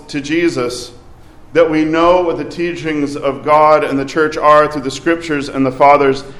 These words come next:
that help us come to know and define sin. These aren't mysterious maladies that will remain mysterious. The fathers actually,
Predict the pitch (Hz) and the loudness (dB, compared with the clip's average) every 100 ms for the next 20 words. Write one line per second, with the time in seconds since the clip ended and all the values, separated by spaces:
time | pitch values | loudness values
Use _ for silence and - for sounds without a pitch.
0 | - 151 139 139 165 170 165 - 165 156 | -2 2 4 6 6 6 2 2 2 2
1 | 147 151 147 156 156 - 143 139 - 165 | 0 0 4 6 6 4 0 -2 0 2
2 | 170 170 139 110 - - - - 131 101 | 4 2 0 -4 -8 -18 -18 -8 -6 -4
3 | 85 - - - - - - 156 170 170 | -8 -16 -20 -20 -20 -20 -8 2 4 4
4 | - 175 208 208 175 160 - 175 185 180 | 2 2 2 0 -4 -6 -2 0 2 2
5 | 175 - 147 156 160 156 131 113 107 107 | -2 -4 0 4 4 4 0 -6 -8 -6
6 | 127 131 131 139 139 143 151 151 135 135 | -4 -4 -4 -2 -2 -2 -2 -2 0 -2
7 | 139 147 147 113 90 - - - - - | -4 -2 -2 -2 -6 -12 -16 -20 -20 -20
8 | - - - - - - - - - - | -20 -20 -20 -20 -20 -20 -20 -20 -20 -20
9 | - - - 151 170 170 180 180 160 147 | -20 -18 -4 0 4 6 6 4 0 -2
10 | 131 - 123 131 135 - 147 120 113 113 | -6 -10 -2 0 0 -2 -4 -2 -2 -4
11 | 113 | -10